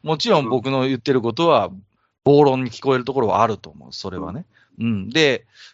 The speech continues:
Speaker 1: 彼らにしたってある種の一つの正義があって、ね、今だからこそこういうものを伝えたいっていう意図でもってそういうチョイスをすることは、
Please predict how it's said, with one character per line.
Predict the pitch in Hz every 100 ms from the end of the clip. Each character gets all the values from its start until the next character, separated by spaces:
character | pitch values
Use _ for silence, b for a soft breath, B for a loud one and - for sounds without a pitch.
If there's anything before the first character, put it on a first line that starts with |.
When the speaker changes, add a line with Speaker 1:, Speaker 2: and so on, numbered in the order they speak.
| b
Speaker 1:
彼 | - 269 214
ら | 151
に | 135
し | -
た | 139
っ |
て | - 156
あ |
る | 175
種 | 160 190
の | 180
一 | - 156
つ | 131
の | 110
正 | - 135 120
義 | 98
が | 87 92
あ |
っ | 98
て、 | _ 120 101 - b b b b
ね、 | 185 277 _ _
今 | 165 240 220
だ | 202
か | 202
ら | 202
こ | 226 208
そ | 185
こ | 170
う |
い |
う | 175
も |
の | 160
を |
伝 | - - 160
え |
た | 165 185
い |
っ | 170
て | -
い | 143
う |
意 | 202
図 | 196 147
で | 139
も | 160
っ | -
て | 135
そ | 120
う | 123
い |
う | 120
チ | -
ョ | 151
イ |
ス | 117
を | 98
す | 98 131
る | 151
こ | 202
と | 302 285
は、 | 277 320 107